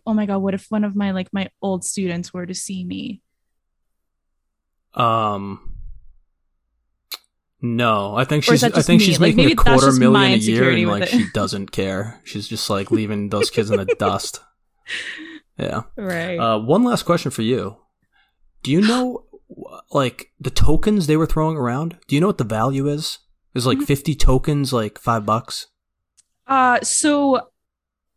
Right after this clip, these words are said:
Speaker 1: I, I know I should have paused it 'cause I knew you were gonna <laughs> ask me. 'Cause there is a scene where she puts in her credit card information so that she could,
Speaker 2: Mm.
Speaker 1: like, pay out
Speaker 2: Mm-hmm.
Speaker 1: the doppel, like, a thousand tokens
Speaker 2: Yep.
Speaker 1: or something like that. And I don't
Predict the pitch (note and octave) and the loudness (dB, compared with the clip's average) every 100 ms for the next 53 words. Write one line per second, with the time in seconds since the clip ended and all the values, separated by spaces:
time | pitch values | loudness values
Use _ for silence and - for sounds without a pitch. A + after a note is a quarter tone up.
0 | _ G#3 C4 D4 D#4 D4 B3+ - - _ | _ -2 0 0 -2 -4 -8 -14 -18 _
1 | _ B3 A3+ C#4 D#4 - A#3 - - F#3+ | _ -2 0 2 2 0 -4 -6 -2 0
2 | F3+ F3+ F3 - G#3+ G#3 C4 A#3 G#3+ G3+ | -2 -4 -6 -4 -2 2 4 4 0 -2
3 | C#4 G#3 - A#3+ A#3 - - - C4+ D4 | -2 -4 -6 -4 -4 -8 -8 -2 0 0
4 | - D#4 D#4+ D#4 D4 B3+ C4+ B3+ B3+ B3+ | 0 0 0 0 0 0 0 -2 -2 -2
5 | A#3 A#3 G#3+ A3+ A#3 A3+ A#3 A#3 - A#3+ | -2 -2 -2 -2 -2 -2 -2 0 -2 -2
6 | A#3+ A#3 - G#3 A3+ A3 G#3+ G3 G3 - | -2 -2 -2 -2 -2 -2 -2 -2 -4 -6
7 | - G#3 G3 F#3 F#3 F#3+ - G#3+ F3 E3 | -4 -2 0 2 2 0 -2 -4 -2 -2
8 | F3 G3 G3 F#3+ F3 F#3 - F#3 F#3 F#3+ | 0 0 -2 -2 -4 -4 -2 0 0 -4
9 | F#3 F#3 F#3+ G3 F#3+ F#3+ F#3+ G#3 G3+ G#3+ | -4 -4 -2 -2 -4 -6 -4 -4 -2 -2
10 | G#3+ - - - - _ _ A3+ A3 G#3 | -2 -4 -16 -20 -20 _ _ -2 2 2
11 | - G3+ G3+ - _ _ _ _ _ A#3+ | 0 0 -2 -4 _ _ _ _ _ 2
12 | A#3 | 2